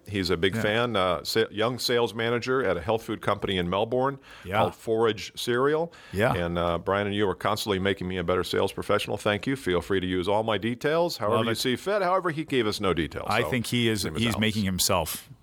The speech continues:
Speaker 2: a, is a better salesperson
Speaker 1: I think
Speaker 2: by
Speaker 1: so, too.
Speaker 2: listening.
Speaker 1: That's
Speaker 2: Take
Speaker 1: right.
Speaker 2: some credit, man.
Speaker 1: That's right.
Speaker 2: It's good.
Speaker 1: All right, first question.
Speaker 2: Yeah, first question. Can I use names here in these questions? We have, uh,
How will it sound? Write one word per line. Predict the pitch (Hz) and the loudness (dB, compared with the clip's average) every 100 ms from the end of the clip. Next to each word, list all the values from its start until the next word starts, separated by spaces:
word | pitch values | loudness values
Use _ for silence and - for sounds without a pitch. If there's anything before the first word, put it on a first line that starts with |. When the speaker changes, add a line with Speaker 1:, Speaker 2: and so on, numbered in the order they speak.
| - | -2
Speaker 2:
a, | 92 - 71 | 0 0 -4
is | 90 92 87 | -2 -2 -2
a | 90 | -2
better | 92 82 | -2 0
salesperson | - 80 - 87 | -2 -2 0 2
Speaker 1:
I | |
think | 90 98 | 2 0
Speaker 2:
by | 110 | 0
Speaker 1:
so, | |
too. | 127 | 2
Speaker 2:
listening. | 180 135 87 85 | 0 0 -4 -2
Speaker 1:
That's | 95 95 | 0 2
Speaker 2:
Take | 131 120 | 2 0
Speaker 1:
right. | |
Speaker 2:
some | 117 | 0
credit, | 104 101 85 | 0 0 0
man. | 85 87 | -6 -6
Speaker 1:
That's | 73 76 | -8 -8
right. | - | -10
Speaker 2:
It's | - | -8
good. | - 98 85 - | 0 2 0 -2
Speaker 1:
All | 135 | 0
right, | 107 | 0
first | - 143 | 0 -4
question. | - 98 - - - | 0 0 -2 -10 -2
Speaker 2:
Yeah, | 147 | -2
first | 123 175 - | 0 -2 0
question. | 156 110 | -2 0
Can | 147 | 0
I | |
use | 147 170 156 | 2 2 2
names | 165 190 | 0 0
here | 196 208 | 2 0
in | 180 | 0
these | 160 135 | -2 0
questions? | - 151 101 82 104 | 2 2 0 -2 0
We | 120 | 2
have, | 131 139 135 - | 2 2 0 -2
uh, | 123 131 127 127 | 0 2 2 0